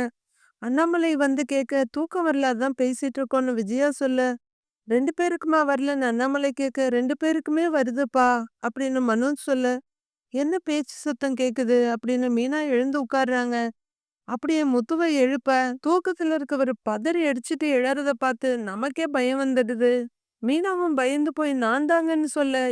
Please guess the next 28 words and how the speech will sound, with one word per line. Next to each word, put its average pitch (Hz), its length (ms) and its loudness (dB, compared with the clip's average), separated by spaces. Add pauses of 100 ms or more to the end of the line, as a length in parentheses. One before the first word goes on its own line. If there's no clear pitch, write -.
(140)
"என்ன 269 280 2
மீனான்னு?" 302 440 0
கேக்குறாரு 254 480 0
முத்து. 269 340 0 (400)
"ஏன் 349 240 2
எழுப்புனன்னு?" 311 600 0
கேட்க, 262 440 -2
"அங்க 254 300 -2
மாமாவும் 320 560 2
அத்தையும் 294 380 -2
ஏதோ 254 180 2 (140)
பேசிட்டு 285 400 -4
இருக்காங்க" 233 400 -2 (460)
அப்படின்னு 294 360 0
மீனா 269 340 0
சொல்ல, 269 460 -2
"இந்நேரத்துலயா?" 262 880 0 (480)
அப்படிங்கிற 302 520 0
முத்து 254 360 0
பெட்டை 220 260 2
விட்டு 302 260 -2
கீழே 294 280 -2
இறங்க, 269 300 0
மீனாவும் 311 500 -2
இறங்கி 269 320 0
வர்றாங்க. 247 380 0 (600)
"மணி 302 280 -2
மூன்றையாச்சு, 302 840 2